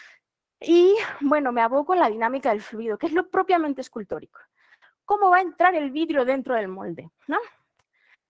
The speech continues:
Y, bueno, pues ahí empiezo a hacer una experimentación. Las formas simples de cara abierta, pues son más sencillas de calentar y enfriar, o de adquirir temperatura y de perder temperatura. Y, eh, las formas cerradas, pues, son mucho más complicadas. Si a eso añadimos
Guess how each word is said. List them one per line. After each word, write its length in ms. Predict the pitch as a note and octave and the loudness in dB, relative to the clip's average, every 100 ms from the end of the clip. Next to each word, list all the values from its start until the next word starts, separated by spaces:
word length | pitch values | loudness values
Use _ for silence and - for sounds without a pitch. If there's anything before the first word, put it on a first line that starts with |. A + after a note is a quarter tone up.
| _ | _
Y, 460 | C4+ C4 B3+ B3 A#3 | -8 -4 -4 -4 -2
bueno, 160 | A4+ D5+ _ | -4 -6 _
pues 240 | C4 B3+ | -4 0
ahí 180 | A#3 C#4+ | -2 -2
empiezo 280 | D#4+ D4+ E4 | -4 -4 -4
a 20 | |
hacer 160 | D4+ D#4+ | 0 0
una 100 | C#4 | -2
experimentación. 880 | - A#3+ B3 C#4+ B3 - F4 F#4 - - - _ | -4 -4 -2 -4 -4 -4 -2 -2 -4 -18 -20 _
Las 200 | A#3+ C4 | -4 0
formas 340 | E4 D#4+ D#4 | 0 2 0
simples 420 | - E4+ D#4+ A#3+ G#3+ | 0 -2 0 -2 -2
de 160 | A3+ | -8
cara 240 | - C#4+ D4 | 0 2 4
abierta, 440 | D4+ D#4+ D#4 F4 | 2 0 0 -6
pues 220 | - C4+ | -6 -8
son 180 | - E4 | -4 2
más 180 | E4 E4 | 2 0
sencillas 640 | E4 D4+ C#4 B3+ C#4 B3 | -6 -6 -6 -2 -2 -2
de 220 | A3 C#4+ D4 - - - _ _ | -4 -4 -4 -16 -20 -20 _ _
calentar 440 | - B3+ B3+ B3 B3+ | 0 0 2 2 2
y 80 | C4 | -2
enfriar, 540 | A#3+ G#3+ A3 B3 E4 - - _ _ | -6 -2 4 4 4 -2 -18 _ _
o 100 | B3 | -4
de 100 | A#3 | 0
adquirir 440 | G#3+ - A#3 A#3+ A#3 | 0 -4 -10 -8 -10
temperatura 640 | C4+ A#3 B3+ A#3+ B3+ C4+ - | -10 -4 -4 -4 -4 -4 -4
y 80 | A3+ | -4
de 120 | G#3 | -2
perder 340 | A3+ A#3+ A#3+ | -2 0 -2
temperatura. 600 | C4 A#3+ B3 B3 D4+ E4 - - - - _ _ _ | -2 -2 -2 -2 -2 -4 -6 -14 -18 -20 _ _ _
Y, 500 | C#4 C#4 D4 D#4 E4 | -2 2 2 0 -2
eh, 240 | A#3+ A#3+ A#3+ | 0 2 4
las 220 | A#3+ - | 2 0
formas 380 | C#4+ D4 D#4 - | 0 2 0 0
cerradas, 400 | D#4 C#4 D#4 - | 0 2 0 -6
pues, 160 | B3 | -12
son 160 | C4+ C#4+ | -6 -4
mucho 280 | C#4+ C#4 A#3 | -4 -6 -8
más 180 | A3+ - | -8 -8
complicadas. 500 | A3+ - - _ - | -14 -14 -20 _ -20
Si 160 | - G#3 | -6 -4
a 20 | |
eso 160 | C#4 D#4 | -2 0
añadimos 540 | D#4 E4+ E4 G#3 | 0 0 0 -4